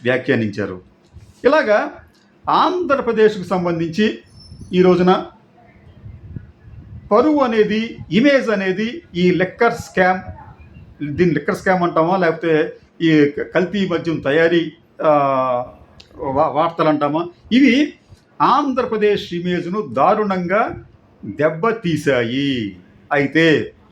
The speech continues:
ఈ విషయానికి సంబంధించి కొన్ని, ఆ,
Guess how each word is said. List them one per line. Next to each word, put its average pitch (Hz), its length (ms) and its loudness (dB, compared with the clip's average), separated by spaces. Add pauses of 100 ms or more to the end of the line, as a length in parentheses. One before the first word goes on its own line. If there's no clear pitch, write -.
(720)
ఈ 269 140 4
విషయానికి 262 440 2
సంబంధించి 214 840 -4
కొన్ని, 240 640 2 (560)
ఆ, 180 80 2